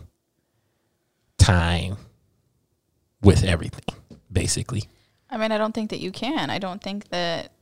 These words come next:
Speaker 2: you know, the people who have become really successful with things, it didn't happen overnight. It didn't happen without them having to sacrifice some things, probably.
Speaker 1: See, I don't know if, I don't think I could sacrifice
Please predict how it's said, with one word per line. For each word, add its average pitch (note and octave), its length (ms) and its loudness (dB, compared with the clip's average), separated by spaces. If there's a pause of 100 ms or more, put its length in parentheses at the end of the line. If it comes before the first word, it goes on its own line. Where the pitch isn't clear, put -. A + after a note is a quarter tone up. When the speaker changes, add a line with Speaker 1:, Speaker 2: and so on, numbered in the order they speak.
(340)
Speaker 2:
you F#3+ 180 -16
know, F3+ 360 -10 (340)
the F#3+ 100 -8
people F#3+ 420 -8
who F3 460 -6 (720)
have F#3+ 280 -8
become F#3+ 500 -6
really F3+ 380 -4
successful E3+ 680 -4
with D3+ 160 -8
things, E3+ 320 -6
it F3+ 80 -8
didn't F3 220 -8
happen F#3+ 380 -6
overnight. D#3 520 -4
It F#3 100 -6
didn't F3 300 -12 (160)
happen F3 640 -6 (460)
without E3+ 400 0
them F3 160 -4
having E3+ 340 -4
to - 100 -12
sacrifice - 640 -6
some - 220 -12
things, - 320 -16
probably. - 560 -12 (1000)
Speaker 1:
See, F#2 180 4
I F#2+ 60 8
don't F2+ 200 6
know - 120 -2
if, A#2 140 4 (420)
I G#2 80 4
don't G#2 240 12
think F#2 180 6
I F2+ 80 4
could - 180 2
sacrifice - 1040 0